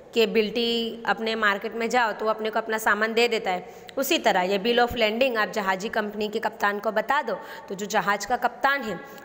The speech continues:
वो आपको आपका सामान दे देगा जो दूसरे मुल्क से आया है।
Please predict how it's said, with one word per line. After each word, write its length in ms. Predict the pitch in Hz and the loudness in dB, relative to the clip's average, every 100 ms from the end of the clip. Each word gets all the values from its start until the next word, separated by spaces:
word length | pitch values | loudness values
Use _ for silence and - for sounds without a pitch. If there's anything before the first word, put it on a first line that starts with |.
| 208 | 2
वो 60 | |
आपको 240 | 202 190 220 | 2 2 0
आपका 240 | 202 214 | 0 -2
सामान 360 | 208 185 190 220 | -2 -2 0 2
दे 140 | 254 | 2
देगा 220 | 214 196 | 2 -2
जो 140 | 175 190 | -2 -4
दूसरे 320 | 196 196 190 | -4 -4 -4
मुल्क 260 | 190 170 | -4 -6
से 520 | - 254 381 - - - - - | -2 0 0 -2 -14 -20 -4 0
आया 240 | 202 170 | 0 0
है। 240 | 170 175 | -4 -10